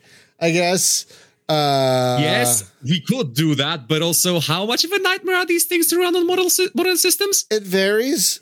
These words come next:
Speaker 1: I think the Nova Logic games are actually pretty good in that regard, but yeah, like, like, it, it really, like, yeah, if you're looking for that kind of variety, I, I get what you're saying.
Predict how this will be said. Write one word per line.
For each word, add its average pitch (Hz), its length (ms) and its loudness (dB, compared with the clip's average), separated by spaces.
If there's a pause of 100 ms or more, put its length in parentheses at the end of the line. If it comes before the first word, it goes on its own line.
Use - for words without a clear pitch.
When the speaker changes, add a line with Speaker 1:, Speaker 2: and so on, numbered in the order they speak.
Speaker 1:
I 170 100 2
think 233 180 -2
the 285 80 0
Nova 214 280 2
Logic 147 400 0
games 127 360 0
are 143 120 -2
actually 147 460 -2
pretty 170 840 0
good 120 520 -2 (500)
in 139 120 0
that 123 200 0
regard, 117 480 -2
but 240 460 2 (1120)
yeah, 175 520 2
like, 175 380 -2 (100)
like, 170 200 0
it, 208 160 -2
it 208 160 0
really, 226 340 2
like, 156 260 2 (1000)
yeah, 185 200 2
if 175 80 -2
you're 220 100 2
looking 262 180 0
for 226 100 2
that 202 220 2
kind 190 180 0
of 170 80 0
variety, 139 880 0 (1000)
I, 160 200 0
I 160 120 0
get 160 240 0
what 156 100 -2
you're 135 140 2
saying. 127 580 0